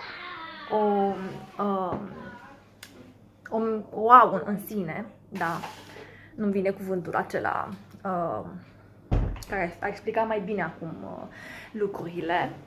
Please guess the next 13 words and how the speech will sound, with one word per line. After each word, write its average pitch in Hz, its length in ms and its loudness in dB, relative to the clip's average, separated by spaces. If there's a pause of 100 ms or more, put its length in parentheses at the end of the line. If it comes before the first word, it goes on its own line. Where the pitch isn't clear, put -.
(120)
um, 220 520 0 (300)
însă 277 320 0
ea 277 220 2
există 240 520 -2 (300)
în 214 120 -8
orice 233 200 -2
ființă 233 400 -2
umană 202 460 0 (540)
și, 220 680 -6 (180)
um, 208 220 0
întotdeauna 262 800 2 (760)
ea 247 180 6
vine 208 600 0